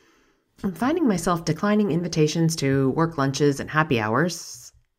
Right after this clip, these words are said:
if I know that she's going to be there. And then I feel left out, even though it's my own doing.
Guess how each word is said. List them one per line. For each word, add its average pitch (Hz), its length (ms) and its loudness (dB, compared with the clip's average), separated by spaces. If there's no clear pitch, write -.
if 165 160 -2
I 151 80 2
know 151 160 2
that - 140 -4
she's 139 200 0
going 127 200 -2
to 120 60 -10
be 120 120 -4
there. - 300 -16
And 233 100 0
then 220 80 4
I 180 80 2
feel 156 220 -2
left 127 240 -4
out, 107 240 -6
even 175 240 2
though 131 280 0
it's 139 140 -4
my 120 180 -2
own 110 140 -6
doing. - 380 -14